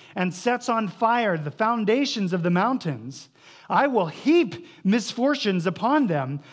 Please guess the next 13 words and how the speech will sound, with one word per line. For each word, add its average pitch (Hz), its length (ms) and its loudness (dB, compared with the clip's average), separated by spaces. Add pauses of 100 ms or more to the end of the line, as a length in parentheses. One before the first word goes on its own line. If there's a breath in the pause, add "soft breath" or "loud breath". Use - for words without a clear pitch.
(160 loud breath)
I 220 140 4
will 226 160 0
use 226 300 0
my 202 260 2
arrows 226 500 2
on 247 320 2
them. 147 320 0 (200 loud breath)
They 247 220 2
will 269 160 2
be 190 160 0
wasted 196 680 0
by 170 220 2
famine 185 640 0